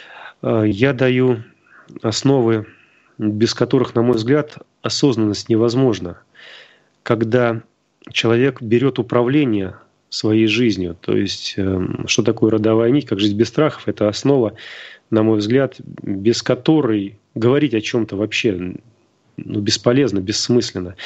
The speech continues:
Если человек себя ощущает телом, то в этом случае с телом я разговаривать не буду. Ну, какой мне смысл со скафандром разговаривать? Мне интересен тот, кто этим скафандром управляет.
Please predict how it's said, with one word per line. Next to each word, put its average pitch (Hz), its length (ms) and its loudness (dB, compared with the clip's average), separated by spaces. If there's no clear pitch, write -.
Если 120 580 0
человек 135 480 2
себя 113 260 0
ощущает 117 600 0
телом, 135 500 0
то 117 120 -2
в 117 120 0
этом 120 200 -2
случае 151 360 -2
с - 60 -10
телом 123 300 2
я 104 100 2
разговаривать 104 540 2
не 117 60 4
буду. 113 180 4
Ну, 139 60 4
какой 170 160 2
мне 147 80 4
смысл - 260 -2
со 123 140 -8
скафандром 107 600 -2
разговаривать? 92 680 -6
Мне 139 200 4
интересен 123 680 0
тот, 131 300 0
кто - 280 0
этим 117 220 -4
скафандром 110 600 0
управляет. 110 680 0